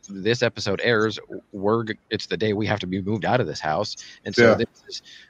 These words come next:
Speaker 1: this is in all likelihood the last podcast episode where I'm here in the studio, and, you know, we're going on to the next chapter. God is not closing doors for us, <coughs> and we take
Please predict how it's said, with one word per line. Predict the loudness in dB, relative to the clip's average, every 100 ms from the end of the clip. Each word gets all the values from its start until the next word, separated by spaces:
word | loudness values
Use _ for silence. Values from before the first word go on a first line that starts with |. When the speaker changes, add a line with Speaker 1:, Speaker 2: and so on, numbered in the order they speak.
| -6
Speaker 1:
this | -4 -4
is | -6 -8 -6
in | -2
all | 0 2
likelihood | 0 0 -4 0 -2 -2
the | -2
last | 2 0 0
podcast | 0 2 2 -2 -2
episode | -4 -4 -2 -2 -2
where | -2 0 0 0
I'm | -2
here | -2 -2
in |
the | -2
studio, | -4 -2 0 0 0 -4 -20 -18 -2
and, | 0 0 -2 -4 -10
you | -6 -2
know, | -2
we're | 0 0 2
going | 2 0
on | -2
to |
the | -2
next | -2 -2
chapter. | 0 0 0
God | 0 2 2
is | 0
not | -2 -2
closing | 0 0 0
doors | -4 -2 -2
for | -2 -4 2
us, | 4 2 -4 -18 _
<coughs> | _ _
and | -4 -2
we | -2 -2
take | 0 -2 -2